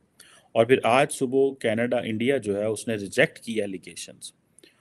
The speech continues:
और उन्होंने कहा कि हमने कनेडियन प्राइम मिनिस्टर की जो पार्लियामेंट में स्पीच है उसको देखा है, उसको हम, ये एलिगेशंस हैं इंडिया के ख़िलाफ़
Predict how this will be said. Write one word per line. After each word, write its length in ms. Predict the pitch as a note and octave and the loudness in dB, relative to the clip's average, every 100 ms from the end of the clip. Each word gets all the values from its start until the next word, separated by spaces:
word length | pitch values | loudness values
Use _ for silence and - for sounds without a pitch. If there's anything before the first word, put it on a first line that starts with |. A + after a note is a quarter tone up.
| _ - | _ -4
और 80 | G#2+ | -2
उन्होंने 240 | A2 A2 | 0 -2
कहा 240 | A2 A2 | 0 0
कि 100 | A2 | 0
हमने 320 | A2+ G#2+ A2 G#2 | -2 -4 -6 -6
कनेडियन 500 | G#2+ G#2 G2+ G#2+ G2+ | -2 -2 -2 -2 -2
प्राइम 280 | G#2+ G2+ | -2 -2
मिनिस्टर 440 | G2 G2+ - B2+ A#2+ | -2 -6 -2 0 -2
की 160 | A#2+ | -4
जो 120 | G#2+ G#2 | -10 -6
पार्लियामेंट 580 | G#2+ G2+ G#2 G#2+ G#2 | -2 -2 -2 -8 -10
में 100 | G#2 | -10
स्पीच 460 | G2 - G#2+ G2+ - | -10 -10 -10 -8 0
है 100 | A2 | 0
उसको 300 | G#2 - G2+ | 0 -4 -4
देखा 340 | F#2 F#2+ - | -2 -2 -4
है, 100 | - - _ _ - | -12 -14 _ _ -12
उसको 320 | G2+ - A2 | -10 -2 0
हम, 220 | G2+ G2 - | 2 0 -2
ये 320 | G2+ G2+ G#2 | -2 6 6
एलिगेशंस 680 | G2+ G2+ F#2+ G2+ - C3 C3 | 8 4 4 4 4 4 4
हैं 80 | B2 | 6
इंडिया 240 | A#2 A#2+ | 8 6
के 60 | A2+ | 6
ख़िलाफ़ 300 | A#2 A#2+ | 4 2